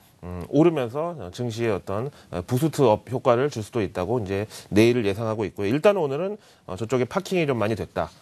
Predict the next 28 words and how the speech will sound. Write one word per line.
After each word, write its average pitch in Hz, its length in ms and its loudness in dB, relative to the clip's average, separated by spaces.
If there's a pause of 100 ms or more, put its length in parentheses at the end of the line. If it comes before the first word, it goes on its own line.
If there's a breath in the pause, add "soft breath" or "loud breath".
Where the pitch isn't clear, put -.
어느 120 160 2
쪽으로? 117 440 2
안전자산 120 680 2
쪽으로 76 240 -4
이렇게 110 200 -2
보겠습니다. 80 540 -8 (420 loud breath)
결국 175 240 8
지금 185 140 -2
외환 156 300 4
시장에서도, 143 680 -6 (680 loud breath)
어, 110 120 0
달러 202 280 6
가치와 185 600 -2
연준의 156 560 -6
금리 156 260 -4
인상 147 260 -2
운명을 185 340 2
가를, 120 460 -2 (140)
어, 76 320 -14
바로 117 180 0
재료는 123 300 2
오늘 120 180 4
밤 127 220 4
고용지표다. 101 640 0
이렇게 92 220 -4
얘기가 90 200 0
나오고 65 240 -4
있습니다. - 340 -12